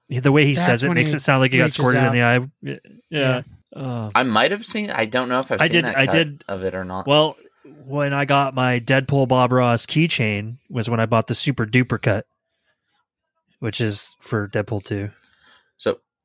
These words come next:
Speaker 3: I haven't seen this, but have either of you seen the Christmas, the retelling where he
Speaker 1: I did.
Speaker 3: kidnaps
Speaker 2: Yeah.
Speaker 1: Okay,
Speaker 3: what's
Speaker 1: so
Speaker 3: his
Speaker 2: Fred
Speaker 3: face?
Speaker 2: Savage.
Speaker 3: Was it funny?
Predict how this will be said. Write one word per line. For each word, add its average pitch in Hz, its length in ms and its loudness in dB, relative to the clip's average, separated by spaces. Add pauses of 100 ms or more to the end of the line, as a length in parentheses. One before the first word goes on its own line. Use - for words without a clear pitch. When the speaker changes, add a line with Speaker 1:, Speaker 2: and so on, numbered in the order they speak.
Speaker 3:
I 110 180 4
haven't 156 520 0
seen 120 440 -2
this, 107 240 -2
but 95 220 2
have 95 180 0
either 110 240 2
of 110 80 -6
you 120 140 -4
seen 113 460 -6
the 101 220 0 (120)
Christmas, - 680 -6
the 101 180 -8
retelling 104 800 -4
where 135 120 0
he 135 60 4
Speaker 1:
I 156 380 4
did. 101 400 -2
Speaker 3:
kidnaps 104 400 -2
Speaker 2:
Yeah. 135 280 0 (460)
Speaker 1:
Okay, 135 460 -4
Speaker 3:
what's - 120 -6
Speaker 1:
so 165 300 4
Speaker 3:
his - 380 -6
Speaker 2:
Fred 160 200 2
Speaker 3:
face? 104 80 -4
Speaker 2:
Savage. 139 480 -4 (960)
Speaker 3:
Was 131 200 2
it 151 100 -2
funny? 151 460 -2